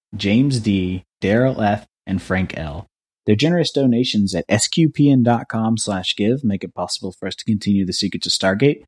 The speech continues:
and all the shows at StarQuest. You can join them by visiting S Q P N dot com.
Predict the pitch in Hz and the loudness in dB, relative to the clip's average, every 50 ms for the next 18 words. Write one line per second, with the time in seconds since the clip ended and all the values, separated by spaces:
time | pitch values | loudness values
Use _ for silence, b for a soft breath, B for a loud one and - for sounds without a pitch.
0 | _ _ _ _ _ - 123 123 120 110 104 98 - - 101 95 92 87 - - | _ _ _ _ _ 2 4 6 6 4 4 2 0 -2 -2 -2 -4 -6 -6 -4
1 | 107 104 107 - - - - - - - - _ _ - 147 - 208 170 139 143 | -2 -2 -2 -4 -6 -10 -12 -10 -10 -12 -14 _ _ -4 0 2 4 4 4 4
2 | 139 139 143 160 170 170 117 104 98 104 92 87 95 87 - 101 104 - - - | 4 4 4 2 0 0 0 0 0 -2 -4 -2 -4 -4 -4 -4 -4 -4 -4 -4
3 | - 104 98 - - 101 98 95 90 87 95 87 80 - - - 117 127 143 175 | -2 -2 -2 -2 -2 -2 0 0 0 0 0 -2 -2 -4 -4 -2 0 0 2 0
4 | 185 - | 0 -4